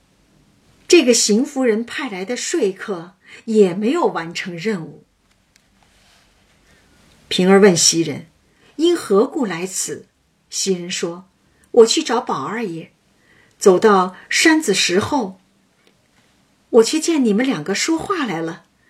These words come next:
谁知你们四个眼睛没见我。又听身后笑道：“四个眼睛没见你，你们六个眼睛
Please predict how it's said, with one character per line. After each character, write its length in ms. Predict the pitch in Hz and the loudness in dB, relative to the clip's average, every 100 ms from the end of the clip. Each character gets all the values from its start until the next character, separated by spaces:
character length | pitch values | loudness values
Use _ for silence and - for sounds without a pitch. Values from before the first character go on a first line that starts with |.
| _ - | _ -10
谁 260 | - 196 | 4 4
知 360 | 196 202 196 202 _ - | 4 -2 -2 -4 _ -6
你 120 | 285 | 2
们 100 | 262 | 2
四 260 | 285 - 381 | 2 2 2
个 80 | 277 | 4
眼 240 | 233 185 | 2 2
睛 160 | 190 220 | 0 0
没 200 | 202 233 | 0 -2
见 280 | - 349 247 | -2 -2 -2
我。 400 | 170 143 - _ _ _ _ _ _ _ _ _ _ _ _ _ _ _ - | -4 -6 -8 _ _ _ _ _ _ _ _ _ _ _ _ _ _ _ 4
又 120 | 208 | 4
听 180 | 190 196 | 4 -4
身 240 | 190 214 | -2 -4
后 140 | 202 190 | -4 -6
笑 300 | - 254 170 | -4 -4 -4
道 260 | 160 151 _ _ _ _ _ _ _ - | -8 -14 _ _ _ _ _ _ _ -2
：“四 300 | - 392 392 | 2 6 6
个 80 | |
眼 200 | 285 214 | 4 0
睛 140 | 208 247 | 0 -2
没 160 | 233 | -2
见 260 | 277 370 247 | -2 -2 -2
你， 360 | 196 165 233 - _ _ - | -6 -12 -16 -18 _ _ -8
你 120 | 302 | -6
们 160 | 320 | 0
六 180 | 370 415 | 4 4
个 120 | 339 | 2
眼 260 | 277 220 190 | -2 -4 -4
睛 320 | 190 247 262 | -8 -10 -10